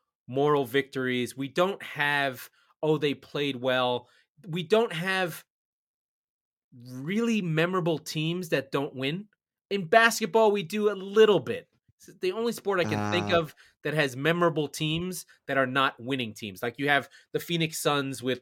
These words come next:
Speaker 1: Steve Nash. They're known for how they played, not
Speaker 2: Sure.
Speaker 1: that they won. They, they were close. They were very good. But I don't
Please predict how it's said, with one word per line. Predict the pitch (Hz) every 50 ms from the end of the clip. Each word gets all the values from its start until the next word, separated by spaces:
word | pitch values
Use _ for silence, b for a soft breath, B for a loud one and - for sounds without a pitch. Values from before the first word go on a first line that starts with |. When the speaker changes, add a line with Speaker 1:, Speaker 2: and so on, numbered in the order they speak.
| _ _
Speaker 1:
Steve | - - - - 131 120 123
Nash. | 127 127 127 127 123 - - b b b b _
They're | 139 131 127
known | 131 139 143 147 147 147 135
for | - 135
how | 123 - 139 147 143 131
they | 123 113
played, | - - - 110 92 82 80 - _ _ _ _
not | 117 120 131 131 135
Speaker 2:
Sure. | 95 85 78 - 131
Speaker 1:
that | 135 -
they | 123 117
won. | 117 107 120 123 113 98 87 82 - _ _ _ _ _ _ _
They, | 131 135 127 127 127
they | 120 135 139
were | 127 127 120
close. | - - - 160 117 98 -
They | - 127
were | 123 117
very | 110 135 127 120 110
good. | 110 131 120 107 -
But | 135 - - -
I | 160
don't | 175 226 254 -